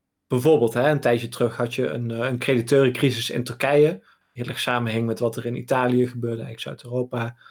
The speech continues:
En überhaupt de verschulding van heel erg veel, met name particuliere bedrijven, eh, buiten het eurogebied,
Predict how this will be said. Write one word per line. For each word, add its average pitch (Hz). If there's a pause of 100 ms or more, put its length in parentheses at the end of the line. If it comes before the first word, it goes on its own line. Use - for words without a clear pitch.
(180)
En 139
überhaupt 123
de 127
verschulding 135
van 120
heel 127
erg 120
veel, 117 (240)
met 127
name 120
particuliere 131
bedrijven, 120 (520)
eh, 123 (120)
buiten 139
het 139
eurogebied, 123